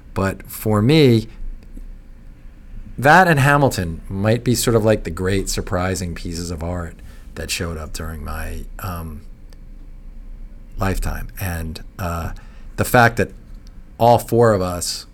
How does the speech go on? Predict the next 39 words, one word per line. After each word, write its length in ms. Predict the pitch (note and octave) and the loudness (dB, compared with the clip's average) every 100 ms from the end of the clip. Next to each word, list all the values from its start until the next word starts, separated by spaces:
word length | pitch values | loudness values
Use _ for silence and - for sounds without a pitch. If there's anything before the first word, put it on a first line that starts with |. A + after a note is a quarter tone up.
| - | -8
got 200 | G2 F2 | -4 -4
to 60 | - | -4
go 540 | E2 F2+ F#2 E2+ D#2 - - - - - - - - - - - | -2 2 2 2 -4 -10 -16 -18 -18 -20 -20 -20 -20 -20 -18 -8
and 200 | F#2+ E2 | -4 0
see 260 | - F#2+ | 0 0
the 80 | F2 | 0
gates 580 | E2 D#2 D#2 - - - - - - - - | -2 -4 -4 -4 -6 -6 -12 -16 -14 -14 -8
and 120 | F#2 | -6
experience 720 | E2+ - - G2 F#2 E2 - | -2 -2 0 0 0 -2 -4
it 80 | - | -6
and 120 | D#2+ | -8
think 300 | - - G2 | -8 -6 -4
about 280 | E2 E2 F2 | -4 -4 -2
it. 60 | F#2 | 2
I 40 | |
mean, 140 | C#3 D#3 | 4 6
look, 220 | D3+ - | 4 4
that 320 | E3 F3+ G3 - - | 4 4 2 -2 0
is 160 | E3+ B2+ | 2 4
the 100 | B2+ | 4
amazing 500 | A2 A2 A2 G2+ F#2 | 6 6 4 2 0
thing 180 | F#2 | -2
about 360 | F2 E2+ E2 - - - - - - | -2 -4 -6 -8 -16 -20 -20 -20 -18
the 80 | - | -12
time 460 | - F#2+ G2+ G2+ G2+ | -4 0 2 2 0
we 120 | G#2 | -2
lived 260 | F#2+ F#2+ E2+ | 0 -2 -2
in, 240 | F2+ E2+ | -4 -4
being 360 | E2+ F2+ F2+ F#2 | -4 -4 -6 -8
in, 180 | A#2 G2 | -10 -8
you 60 | A2+ | -4
know, 80 | F2+ | -4
we, 140 | F2+ - - - - | -4 -8 -16 -16 -10
being 240 | G2 B2 | 0 4
in, 220 | C3+ A2+ A2 | 4 2 0
in 160 | B2 G#2 | -2 0
New 80 | G2+ | 2
York. 400 | F2 D#2+ - - - - - - - - - - - - - - - - - - - - - - - - - - - - - - - - - | 0 -4 -10 -14 -18 -20 -20 -20 -20 -20 -20 -18 -16 -16 -14 -12 -12 -14 -16 -18 -16 -16 -18 -18 -20 -20 -20 -20 -20 -18 -18 -18 -20 -10 6
Luckily, 800 | C3 C3+ D3+ C#3+ C#3 C#3+ C#3 | 8 8 8 8 10 8 6